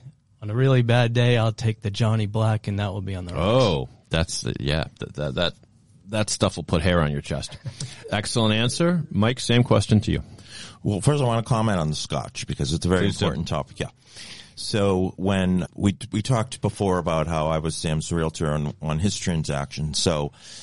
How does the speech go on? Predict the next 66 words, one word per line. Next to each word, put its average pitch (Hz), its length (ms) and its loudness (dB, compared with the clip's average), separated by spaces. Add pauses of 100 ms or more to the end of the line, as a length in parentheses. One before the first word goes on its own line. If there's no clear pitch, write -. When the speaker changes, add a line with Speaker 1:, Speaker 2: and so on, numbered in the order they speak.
(280)
Speaker 3:
when 98 180 2
I, 92 300 -2
when 90 180 -2
it 87 120 -2
came 92 220 -2
to 92 100 -6
a - 40 -6
point 85 300 -2
where 76 500 -2 (100)
I 80 40 -6
wanted 69 180 0
to 73 60 -8
get 67 180 -14
Sam 78 180 -6
a 76 40 -6
gift, - 560 -4
what - 140 -10
do 156 40 -6
you 180 80 -4
think 113 220 -4
I 127 100 0
got 139 280 0
him? 73 260 -12 (140)
Got 90 180 2
a - 20 -2
bottle 98 280 0
of 101 60 0
Macallan. 92 520 -2 (100)
Speaker 2:
Can't - 180 -2
go 78 100 -2
wrong. 90 160 -2 (260)
Speaker 1:
And 123 100 4
while, 147 160 4
and 147 160 2
while 165 160 4
we're 151 100 2
commenting 123 600 0
on 101 140 -4
that, 95 260 -6
that 135 260 0
bottle 139 360 2
is 104 100 -2
sitting 127 400 4
at 117 120 -2
my 110 140 0
Speaker 3:
Oh. 107 80 0
Speaker 1:
bar 117 240 2
downstairs 113 640 0
waiting 127 380 4
for 117 160 0
Mike 113 280 -2
to 110 80 -10
come 113 200 2
over 110 220 2
to 104 80 0
my 107 160 2
house. 110 340 2
And 107 140 0
Dave, 143 260 4
you're 143 120 4
invited 127 400 4
if 98 120 -2
you 127 60 2
Speaker 2:
Oh, 175 180 6
Speaker 1:
want. 107 40 2
Speaker 2:
wow. 151 280 4